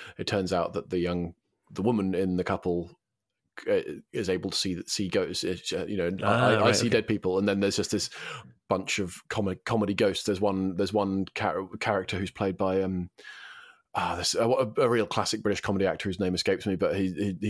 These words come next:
Speaker 1: he turns up in, like, Detectorists and everything like that, and he's, he's a, plays a, a Tory M P who I,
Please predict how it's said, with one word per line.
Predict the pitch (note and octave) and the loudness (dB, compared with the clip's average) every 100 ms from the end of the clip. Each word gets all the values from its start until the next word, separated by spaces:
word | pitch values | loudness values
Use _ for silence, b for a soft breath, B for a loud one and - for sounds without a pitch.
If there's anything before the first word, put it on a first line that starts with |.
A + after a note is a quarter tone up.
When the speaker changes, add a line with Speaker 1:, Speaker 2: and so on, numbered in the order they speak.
| G2+ | -2
Speaker 1:
he | |
turns | F2+ A2 F#2 | 0 0 0
up | F#2 | 0
in, | G2 | 0
like, | F2+ F2 - | -2 -2 -4
Detectorists | - F#2 - E2+ - F2+ | -4 -4 -2 -4 -2 -2
and | |
everything | E2+ E2 E2 | 0 0 0
like | D2+ | 0
that, | E2+ - | 0 0
and | F2+ | -2
he's, | E2+ - | -4 -4
he's | F#2+ F2+ | -4 -2
a, | F#2 | -2
plays | E2+ F#2 F2 | -2 -2 0
a, | F2 E2+ - - | 0 -2 -10 -6
a | G2 | -4
Tory | F2+ - F2+ F2 | -4 -2 0 2
M | F2+ | 0
P | F2+ F#2 | 0 -2
who | F2 | 0
I, | E2+ | 0